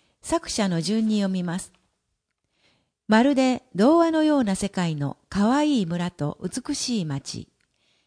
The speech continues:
パイインターナショナル編。全国昔町巡り。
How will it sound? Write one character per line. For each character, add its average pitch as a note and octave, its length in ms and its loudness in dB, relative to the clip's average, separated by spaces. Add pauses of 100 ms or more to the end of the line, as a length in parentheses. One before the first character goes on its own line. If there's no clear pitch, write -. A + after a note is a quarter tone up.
(180)
パ A#3+ 160 2
イ C#4 180 0
イ B3 180 0
ン C4+ 80 0
タ C#4 200 0
ー C4+ 40 2
ナ B3+ 140 0
シ G#3+ 120 -2
ョ F#3 40 0
ナ D#3+ 140 -2
ル C3+ 180 -8 (120)
編。 F#3+ 260 -4 (960)
全 C#4 280 2
国 E3 400 -2
昔 D4 420 -2
町 C#4 300 0
巡 A3+ 260 0
り。 D3 240 -8